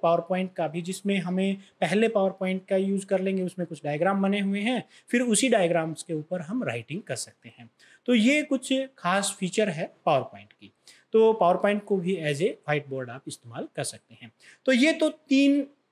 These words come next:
सॉफ्टवेयर थे जो फ्री हैं और मल्टी प्लेटफॉर्म सपोर्ट करते हैं। Microsoft OneNote सभी प्लेटफॉर्म को सपोर्ट करता है, ये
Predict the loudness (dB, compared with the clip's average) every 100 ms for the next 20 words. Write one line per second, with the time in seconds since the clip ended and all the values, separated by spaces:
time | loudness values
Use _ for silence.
0 | _ _ _ _ _ -2 0 2 2 4
1 | 4 2 -4 -6 _ _ -4 -2 -2 -4
2 | 2 4 6 4 0 _ _ _ 0 4
3 | 4 4 2 0 0 -2 0 0 0 -2
4 | -2 -2 -2 _ -20 -16 0 2 2 -2
5 | -14 _ -20 -20 _ _ _ _ _ -20
6 | _ -2 -2 4 2 4 0 0 0 4
7 | 6 4 0 -8 _ _ -10 0 2 4
8 | 4 4 2 0 2 -2 -2 -2 -4 -4
9 | -10 -10 -18 -18 -20 _ _ _ -4 0
10 | 0